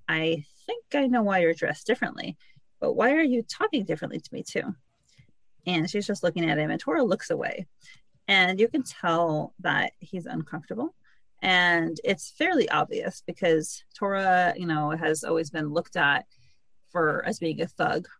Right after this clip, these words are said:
by outsiders. And that's something that he's sensitive about.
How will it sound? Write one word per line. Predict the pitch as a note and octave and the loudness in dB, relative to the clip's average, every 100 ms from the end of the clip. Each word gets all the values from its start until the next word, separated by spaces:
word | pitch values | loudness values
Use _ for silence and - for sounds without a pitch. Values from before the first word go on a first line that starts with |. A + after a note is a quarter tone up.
| _ | _
by | - | -2
outsiders. | E3+ D#3+ D#3+ - G3 A3+ - - _ | -2 -2 -2 0 0 -2 -8 -20 _
And | F3 | -4
that's | D#3+ E3 | -4 -2
something | F3+ D#3+ | -4 -2
that | D3+ | -2
he's | E3+ D#3 | -4 -4
sensitive | F3 F3 C#3+ | -4 -4 -6
about. | D3 - - - | -8 -8 -8 -10